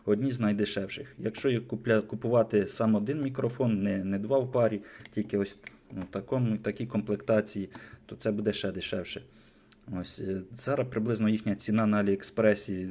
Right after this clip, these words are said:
біля дев'яти доларів, це якщо брати такий комплект, як, як я, м, два мікрофона і станція, яка підключається до телефона.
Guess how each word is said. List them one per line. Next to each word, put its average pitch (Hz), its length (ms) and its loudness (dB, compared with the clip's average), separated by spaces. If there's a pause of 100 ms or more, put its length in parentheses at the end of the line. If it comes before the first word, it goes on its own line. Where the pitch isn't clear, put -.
біля 95 420 0
дев'яти 101 380 4
доларів, 135 380 0
це 120 80 0
якщо 113 180 -4
брати 110 300 0
такий 107 280 -2
комплект, 101 420 -4
як, 98 100 -6 (100)
як 104 240 -2
я, 98 160 6 (460)
м, 95 300 -2
два 98 160 0
мікрофона 101 540 2
і 98 60 -2
станція, 98 360 -2
яка 95 140 -4
підключається 98 640 -2
до 92 100 -4
телефона. 92 520 -2